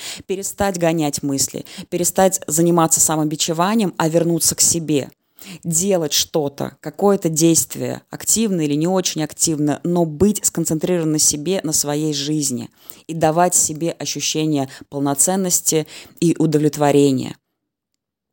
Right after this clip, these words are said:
И тогда будет происходить работа с самооценкой либо с самоценностью.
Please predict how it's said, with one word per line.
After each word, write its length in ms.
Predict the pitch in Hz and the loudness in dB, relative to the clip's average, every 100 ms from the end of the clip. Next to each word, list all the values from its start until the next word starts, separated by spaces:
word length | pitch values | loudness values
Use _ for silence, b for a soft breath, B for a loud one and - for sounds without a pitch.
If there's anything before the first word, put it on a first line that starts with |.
| _ | _
И 100 | 147 | -2
тогда 440 | 143 139 147 202 262 226 | 0 0 2 2 0 -6
будет 240 | 160 170 - | -6 -6 -2
происходить 460 | 147 - 156 180 | -4 -2 -2 -2
работа 320 | 165 151 165 | -2 -4 -2
с 80 | 160 | -2
самооценкой 680 | - 147 139 - 185 196 147 | 0 0 2 2 2 0 -4
либо 160 | 156 | -2
с 60 | 156 | 0
самоценностью. 840 | - 151 147 - 67 - - - | 0 0 -2 -2 -2 -4 -6 -8